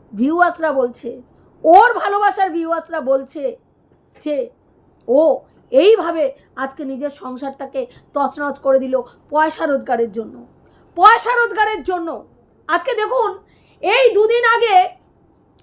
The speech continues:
আমাদের ঢেপি একটা কথা বলেছিল, ঢেপি একটা কথা বলেছিল এবং মুন খুব গুরুত্বপূর্ণ একটা পয়েন্ট তুলেছিল ওর ভিডিওতে, যে এই যে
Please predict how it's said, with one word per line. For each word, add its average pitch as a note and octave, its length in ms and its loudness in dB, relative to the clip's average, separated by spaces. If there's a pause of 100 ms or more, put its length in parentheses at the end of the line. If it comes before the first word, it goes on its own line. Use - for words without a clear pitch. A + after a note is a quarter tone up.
(100)
আমাদের E4 400 -2
ঢেপি F#4+ 340 2
একটা A4+ 320 2
কথা G4 260 -4
বলেছিল, F#4 520 -6 (880)
ঢেপি G#4+ 280 2
একটা C5 400 4
কথা A4 260 4
বলেছিল A4+ 500 0 (800)
এবং A#4+ 380 2
মুন G#4+ 440 4 (580)
খুব A#4+ 260 0
গুরুত্বপূর্ণ A#4+ 520 -4 (140)
একটা A4+ 200 -4
পয়েন্ট A4 440 -4
তুলেছিল G#4+ 420 -4
ওর G4+ 260 -2
ভিডিওতে, F#4+ 580 -4
যে F#4 420 -4 (800)
এই C5+ 480 0
যে B4+ 320 -2